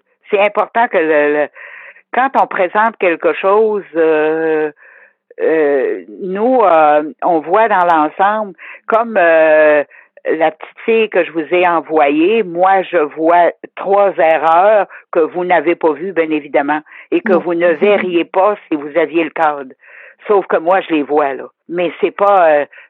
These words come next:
Speaker 1: tu sais, ça valait pas la peine de le défaire pour ces trois erreurs-là, là. Mais, euh, euh, c'est, c'est, euh, c'est important d'aimer, euh, euh, le, le travail bien fait, là.
Speaker 2: Quel conseil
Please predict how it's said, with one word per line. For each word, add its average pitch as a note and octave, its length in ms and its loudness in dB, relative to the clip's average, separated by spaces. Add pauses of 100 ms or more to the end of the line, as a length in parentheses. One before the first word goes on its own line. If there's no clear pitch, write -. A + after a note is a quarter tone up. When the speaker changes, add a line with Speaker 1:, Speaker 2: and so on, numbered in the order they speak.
(120)
Speaker 1:
tu G#3 100 -4
sais, - 100 -8
ça E3+ 140 0
valait F3+ 320 0
pas G#3 180 0
la E3 160 0
peine F#3+ 240 -2
de E3+ 100 -4
le D#3 100 0
défaire D#3 520 0
pour - 240 -10
ces D3+ 100 -2
trois D3+ 300 -2
erreurs-là, C3 640 -2
là. - 60 -20 (120)
Mais, E3 300 2
euh, C#3+ 140 4 (580)
euh, D3 120 0 (160)
c'est, F3 420 0 (280)
c'est, E3+ 340 0
euh, D#3+ 420 2 (120)
c'est F#3 120 0
important G#3+ 1080 0
d'aimer, F3 720 -2
euh, D3 200 0 (560)
euh, C3+ 1000 0
le, D3+ 60 -4
le D#3+ 100 -2
travail F3+ 360 0
bien D#3 220 -2
fait, D3 280 -8
là. C3+ 80 -20 (240)
Speaker 2:
Quel E4+ 160 -10
conseil B3+ 360 -8